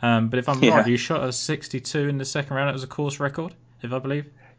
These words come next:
Speaker 2: Yeah, you, I, I remember that week. I, I shot about eighty-three, I believe, on Wednesday in, in the Pro-Am. And I <laughs> couldn't have apologized more to my Pro-Am partners. I said, "I am so, so sorry.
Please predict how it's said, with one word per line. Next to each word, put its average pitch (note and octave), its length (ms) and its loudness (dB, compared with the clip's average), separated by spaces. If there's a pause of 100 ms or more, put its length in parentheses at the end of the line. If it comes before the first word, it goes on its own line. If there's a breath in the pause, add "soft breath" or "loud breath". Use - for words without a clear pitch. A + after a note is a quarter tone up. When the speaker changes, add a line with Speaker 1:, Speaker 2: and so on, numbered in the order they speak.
(220)
Speaker 2:
Yeah, C3+ 500 6
you, B2+ 380 0
I, B2 180 4 (100)
I A#2+ 80 -2
remember B2+ 420 -4
that G#2 220 -2
week. A2 320 -10
I, A2 360 -4 (200)
I G#2 120 -2
shot C3+ 340 0
about A2+ 320 2
eighty-three, B2+ 760 -4
I G2+ 60 0
believe, G#2 340 -6
on F#2+ 200 -2
Wednesday A2 480 2
in, F#2+ 180 -4
in G#2 140 -4
the F#2+ 80 -8
Pro-Am. G2+ 760 2
And G2 160 -4
I A#2+ 560 4 (100)
<laughs> - 160 -12
couldn't B2+ 340 2
have A2 120 0
apologized G#2+ 640 0
more G#2 220 -4
to - 120 -14
my G2 100 0
Pro-Am G2+ 360 -2
partners. C#2+ 340 -2
I G#2+ 100 2
said, - 160 -2
"I A#2 160 4
am G2+ 140 -6
so, A#2+ 260 -4
so A#2+ 180 -8
sorry. G#2+ 500 0